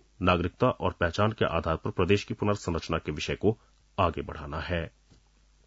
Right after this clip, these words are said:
अफगानिस्तान से नेपालियों का उद्धार कर स्वदेश वापस लाने की प्रक्रिया जारी है, ये जानकारी परराष्ट्र मंत्रालय ने दी। मंत्रालय के मुताबिक, कल तक सात सौ सत्तर नेपाली नागरिकों का उद्धार कर काठमांडू लाया जा चुका है, जबकि कॉन्सुलर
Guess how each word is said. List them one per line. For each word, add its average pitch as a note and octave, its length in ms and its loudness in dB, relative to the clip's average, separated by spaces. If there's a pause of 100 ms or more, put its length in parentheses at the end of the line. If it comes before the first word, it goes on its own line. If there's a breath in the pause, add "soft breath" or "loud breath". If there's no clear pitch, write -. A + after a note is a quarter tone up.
(1600 loud breath)
अफगानिस्तान C3+ 480 8
से D#3+ 320 4
नेपालियों A2 420 8
का B2 100 4
उद्धार F2+ 500 4 (100)
कर A2+ 120 6
स्वदेश G#2 440 2
वापस F#2 280 2
लाने F#2 160 2
की - 120 -4
प्रक्रिया F2 540 4
जारी E2 440 0
है, E2+ 380 0
ये E2+ 80 0
जानकारी F2 460 2 (300 loud breath)
परराष्ट्र F#2+ 380 2
मंत्रालय D#2+ 400 0
ने D#2+ 140 -2
दी। G2 300 0 (400 loud breath)
मंत्रालय G#2+ 260 4
के B2 100 -2
मुताबिक, A#2+ 420 2
कल G#2+ 100 4
तक - 280 -2
सात G2 360 4
सौ - 180 0
सत्तर - 340 0
नेपाली F#2 320 4
नागरिकों E2+ 320 2
का G2+ 140 2
उद्धार F#2+ 680 2 (100)
कर G2+ 140 4
काठमांडू F2 480 4
लाया E2 180 6
जा D#2+ 140 2
चुका - 220 -2
है, B2 160 6 (300 loud breath)
जबकि A#2 240 2
कॉन्सुलर B2 460 4